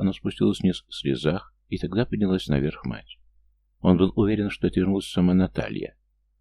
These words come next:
Мужчины вообще часто бывают излишне самоуверенны на свой счёт, считая себя центром вселенной. И тогда она его ударила. «Ты долго будешь молчать?» — спросила Вера. «Или так испугался, что не знаешь, как на это реагировать?»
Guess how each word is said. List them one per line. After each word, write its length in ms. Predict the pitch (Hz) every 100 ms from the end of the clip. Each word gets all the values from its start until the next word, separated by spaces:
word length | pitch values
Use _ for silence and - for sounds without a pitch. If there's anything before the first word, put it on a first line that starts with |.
| -
Мужчины 420 | 87 - 90 90
вообще 400 | 95 104 - 156
часто 340 | - 69 -
бывают 300 | 58 78 78 -
излишне 400 | 76 78 - 80
самоуверенны 640 | - 76 73 104 107 104
на 100 | 90
свой 240 | - 78
счёт, 320 | - - 123 - _
считая 380 | - - - 92
себя 240 | - 87
центром 480 | 85 - 78 76 80
вселенной. 640 | - 67 58 55 55 55 - _
И 120 | -
тогда 400 | - - 76 98
она 140 | 117 127
его 280 | 120 123 -
ударила. 760 | 120 101 69 64 64 64 60 - _ _ _ -
«Ты 100 | 90
долго 320 | 98 113 101
будешь 320 | 87 80 -
молчать?» — 480 | 85 82 - 76 67
спросила 440 | - 76 - 76 76
Вера. 380 | 67 64 - -
«Или 200 | - 98
так 200 | - -
испугался, 600 | - - 87 104 110 92
что 160 | - 90
не 120 | 85
знаешь, 300 | 87 98 -
как 180 | 92 -
на 140 | 92
это 140 | -
реагировать?» 760 | 87 92 87 107 95 64 - -